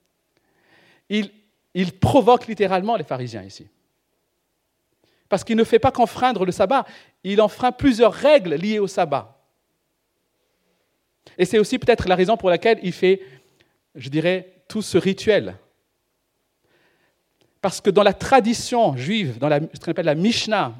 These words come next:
dans la tradition donc des, des rabbins juifs de cette époque, il y avait plusieurs règles concernant le sabbat, et notamment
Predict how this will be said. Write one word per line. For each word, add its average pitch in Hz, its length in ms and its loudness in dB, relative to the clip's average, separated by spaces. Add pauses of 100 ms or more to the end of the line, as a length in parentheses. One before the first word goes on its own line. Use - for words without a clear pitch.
dans 135 80 -4
la 135 100 -4
tradition 185 480 -6
donc 160 180 -2
des, 135 180 -6 (220)
des 147 140 0
rabbins 190 400 2
juifs 185 320 -4 (160)
de - 60 -4
cette 233 220 0
époque, 220 420 0 (920)
il 147 40 0
y - 20 0
avait 156 140 2
plusieurs 214 460 4
règles 156 520 2 (200)
concernant 147 400 -6
le 139 40 -2
sabbat, 120 360 -6
et 165 100 4
notamment 240 720 4